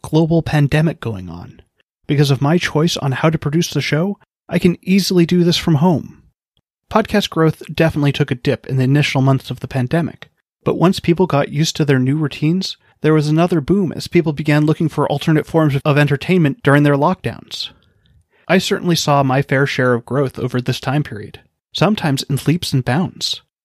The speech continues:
My listenership has almost tripled since those first lockdowns in March.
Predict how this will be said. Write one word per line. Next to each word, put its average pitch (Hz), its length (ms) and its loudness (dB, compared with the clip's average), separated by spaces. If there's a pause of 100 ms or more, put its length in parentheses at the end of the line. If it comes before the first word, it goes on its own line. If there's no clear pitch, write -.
My 180 180 4
listenership 208 640 0
has 143 180 2 (100)
almost 185 360 2
tripled - 480 -2
since - 220 2
those 135 160 4
first - 320 -2
lockdowns 131 480 0
in 117 100 -2
March. - 500 -4